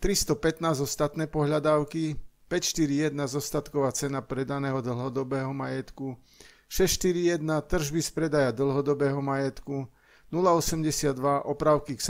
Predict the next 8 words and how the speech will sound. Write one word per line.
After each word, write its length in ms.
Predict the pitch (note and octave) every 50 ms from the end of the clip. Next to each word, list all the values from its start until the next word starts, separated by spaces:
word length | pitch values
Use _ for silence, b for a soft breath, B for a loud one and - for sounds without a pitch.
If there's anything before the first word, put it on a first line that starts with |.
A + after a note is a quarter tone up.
| C#3
samostatným 560 | C#3 C#3+ B2 - - C#3+ C3+ - C#3+ B2+ A#2 A2
hnutelným 560 | A2 B2+ C3 - - C#3 C3 C3 C3+ C3+ C3+
veciam, 560 | C3 C3+ B2+ - - C#3 C3 C3 B2+ B2 A#2 b b b b b b b D3
nula 160 | D#3 E3 D#3
dvadsaťdva 880 | C#3 B2 C#3+ C3+ C3 - B2+ A#2 G2+ A2 C3 C3+ C#3 B2+ B2 - _ -
samostatné 720 | - - D#3 D3+ E3 D#3+ - - E3+ D#3 - - C#3 A2+
hnutelné 480 | A2+ C3 C3+ - C#3 C#3 C3 C3 B2+ A#2
veci. 480 | A#2 A2+ A2 - - G#2 G2 G2 G2+